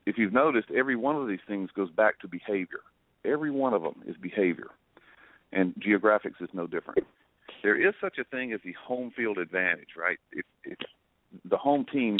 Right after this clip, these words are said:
has the advantage, and that's just sort of an innate thing that people understand. Uh, people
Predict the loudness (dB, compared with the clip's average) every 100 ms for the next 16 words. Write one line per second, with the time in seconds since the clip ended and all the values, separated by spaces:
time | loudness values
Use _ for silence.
0 | -2 -2 -2 0 -4 -2 -2 -4 -4 -2
1 | -2 -4 -4 -2 0 0 -2 -2 -4 -6
2 | -6 -8 -8 -6 -6 0 0 0 -4 -6
3 | -6 _ -20 _ _ -20 _ _ 0 0
4 | 2 0 4 4 4